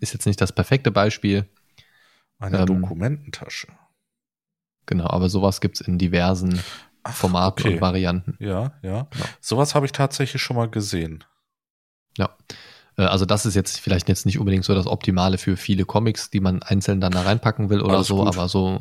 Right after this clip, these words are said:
Speaker 1: so von, von der Grundidee her einfach.
Speaker 2: W-, wäre auf jeden Fall schon mal eine Idee, die, mit der man arbeiten könnte, ja, das
Speaker 1: Oder
Speaker 2: stimmt.
Speaker 1: es gibt ja auch diese, ähm, diese, ähm,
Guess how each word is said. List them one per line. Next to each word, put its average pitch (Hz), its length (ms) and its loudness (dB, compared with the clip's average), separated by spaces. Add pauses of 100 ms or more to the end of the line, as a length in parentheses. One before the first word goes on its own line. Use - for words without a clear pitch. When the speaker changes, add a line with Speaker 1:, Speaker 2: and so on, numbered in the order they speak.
Speaker 1:
so 98 140 0
von, 107 260 -2
von 147 140 0
der 117 100 0
Grundidee 95 500 0
her 87 200 -4
einfach. - 200 -6
Speaker 2:
W-, 104 180 0
wäre 104 200 4
auf 98 160 2
jeden 107 140 0
Fall 101 140 2
schon 110 160 -2
mal 104 60 2
eine 101 120 -2
Idee, 92 320 0
die, - 140 -10
mit 92 200 -2
der 90 100 4
man 90 140 0
arbeiten 92 380 0
könnte, 90 420 -4
ja, - 220 -6
das 107 160 -2
Speaker 1:
Oder 101 140 4
Speaker 2:
stimmt. - 20 4
Speaker 1:
es - 160 -2
gibt - 240 0
ja 120 140 4
auch 104 280 2
diese, 95 920 2
ähm, 87 540 -2 (640)
diese, 95 500 2
ähm, 101 400 -6